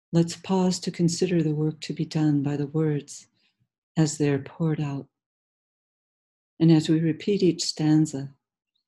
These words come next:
let's visualize the network acting as a link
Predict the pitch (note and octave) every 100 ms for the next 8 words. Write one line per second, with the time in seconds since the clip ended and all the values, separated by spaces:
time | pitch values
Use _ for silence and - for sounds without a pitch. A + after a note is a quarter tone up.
0 | _ - E3+ - G3 G3 F#3 D#3+ C#3+ C#3
1 | - C#3+ C#3+ D#3 C#3+ - D#3+ D#3+ - D#3+
2 | D#3 D3+ D3+ D3 D#3 D#3 C#3